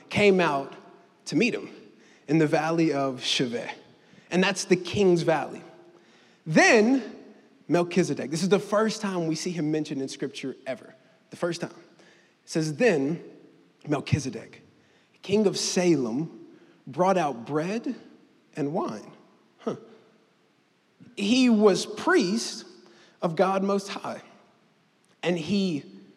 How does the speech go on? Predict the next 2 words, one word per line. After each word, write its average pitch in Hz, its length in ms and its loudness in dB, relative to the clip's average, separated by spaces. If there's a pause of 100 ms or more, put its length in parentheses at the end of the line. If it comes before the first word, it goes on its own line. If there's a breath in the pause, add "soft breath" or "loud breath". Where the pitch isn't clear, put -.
(320)
blessed - 760 -8 (640)
Abram, 117 480 -6